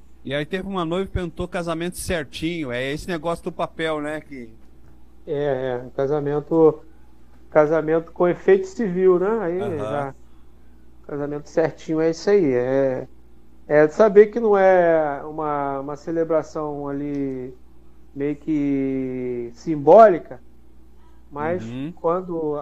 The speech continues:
Speaker 2: a, o casal ele vem, ele já vem de um tempo juntos, mas sem formalização, então é um casamento certinho, é, a
Speaker 1: É,
Speaker 2: gente
Speaker 1: aí
Speaker 2: pega
Speaker 1: você
Speaker 2: um
Speaker 1: orienta
Speaker 2: pastor,
Speaker 1: também.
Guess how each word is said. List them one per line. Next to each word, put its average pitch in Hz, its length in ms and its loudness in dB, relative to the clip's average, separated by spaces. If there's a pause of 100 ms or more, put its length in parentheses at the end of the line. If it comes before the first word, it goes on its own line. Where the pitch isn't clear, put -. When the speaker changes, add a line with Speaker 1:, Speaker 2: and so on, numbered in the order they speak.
(100)
Speaker 2:
a, 147 180 -8
o 147 80 -6
casal 151 480 -2
ele 151 140 -2
vem, 147 440 -6
ele 139 160 -8
já 143 160 -4
vem 151 220 -4
de 151 100 -10
um 151 100 -10
tempo 147 360 -6
juntos, 160 480 -8
mas 143 180 -6
sem 175 280 -8
formalização, 151 920 -6 (760)
então 165 220 -4
é 175 60 0
um 180 80 -2
casamento 190 520 -4
certinho, 185 520 -6
é, 165 280 -4 (340)
a 170 60 -8
Speaker 1:
É, 147 40 -6
Speaker 2:
gente 131 100 -6
Speaker 1:
aí 120 140 -6
Speaker 2:
pega 170 120 2
Speaker 1:
você 180 60 -4
Speaker 2:
um 190 40 -2
Speaker 1:
orienta 196 360 0
Speaker 2:
pastor, 254 140 0
Speaker 1:
também. 185 360 -4